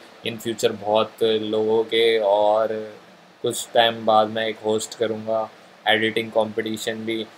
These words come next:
जिसमें आप सब part ले सकते हैं और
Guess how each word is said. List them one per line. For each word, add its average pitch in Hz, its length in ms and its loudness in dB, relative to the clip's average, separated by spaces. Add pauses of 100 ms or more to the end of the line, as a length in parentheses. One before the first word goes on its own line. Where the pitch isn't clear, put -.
(220)
जिसमें 107 260 -6
आप 107 280 2
सब - 220 -2
part 104 380 4
ले 107 180 0
सकते 110 360 -6
हैं 107 260 -2
और 101 680 4